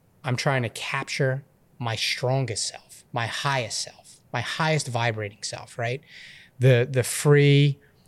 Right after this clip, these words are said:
focused, gritty, growing human that I know I am, that I know I'm meant to be.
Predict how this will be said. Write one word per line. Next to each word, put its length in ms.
focused, 1000
gritty, 760
growing 520
human 580
that 140
I 200
know 320
I 180
am, 340
that 100
I 140
know 200
I'm 180
meant 180
to 80
be. 340